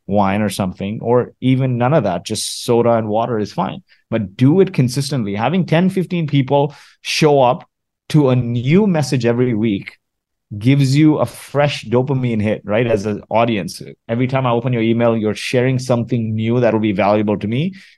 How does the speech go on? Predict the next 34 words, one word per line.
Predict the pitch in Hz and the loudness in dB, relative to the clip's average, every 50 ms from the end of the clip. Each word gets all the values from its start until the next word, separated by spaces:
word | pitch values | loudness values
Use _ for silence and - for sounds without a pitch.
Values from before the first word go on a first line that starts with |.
| _ - | _ 0
versus | 120 156 160 143 - 170 147 127 131 - | 2 2 2 2 0 0 -2 -2 -2 -2
every | 151 160 160 170 180 | -2 -2 0 0 0
time | 147 156 156 156 | 0 0 -2 0
I | 151 | 0
open | 143 135 131 139 | 0 0 0 0
your | 135 131 | 0 2
email, | 135 156 160 135 117 110 107 107 _ _ _ _ _ | 2 2 2 2 0 0 -2 -4 _ _ _ _ _
you're | - 113 113 | -6 -6 -6
saying | 113 - - - - 143 131 127 123 120 | -6 -8 -10 -4 -2 0 0 0 -2 -2
the | 98 98 | -4 -8
same | - - - 147 139 135 135 135 131 131 123 | -10 -2 0 0 2 2 0 0 -2 -4 -4
thing. | 127 117 90 - - _ - | -4 -6 -8 -8 -12 _ -2
"Come | 135 131 | -2 0
to | 117 123 | 0 0
my | 120 113 | 0 -2
conference, | 107 117 104 90 92 87 - | -2 -4 -6 -6 -8 -12 -2
come | - 135 135 120 | -2 -2 0 0
to | 123 | -2
my | 117 95 | -4 -4
conference, | 92 107 98 90 85 80 - | -6 -6 -8 -8 -8 -12 -6
buy | - 127 123 | -4 -4 -2
my | 117 107 | -2 -4
stuff, | 101 - - - - | -8 -8 -12 -10 -4
buy | - 101 98 | -4 -4 -2
my | 98 95 | -2 -6
stuff, | 92 - 92 90 - | -6 -6 -8 -6 -4
buy | - 101 107 | -2 -2 -2
my | 107 113 | 0 -2
stuff." | 113 - 147 143 - _ - - _ _ _ | -2 -2 -4 -4 -4 _ -18 -20 _ _ _
And | 113 110 - | -6 -4 0
so | - 135 127 107 | 2 2 4 4
I | 110 117 | 2 0
think | 110 143 139 127 127 - - 123 110 | 0 -2 -2 -2 -4 -6 -8 -10 -4
doing | 101 127 127 143 156 165 170 170 165 156 | 2 4 4 6 6 4 4 2 0 -4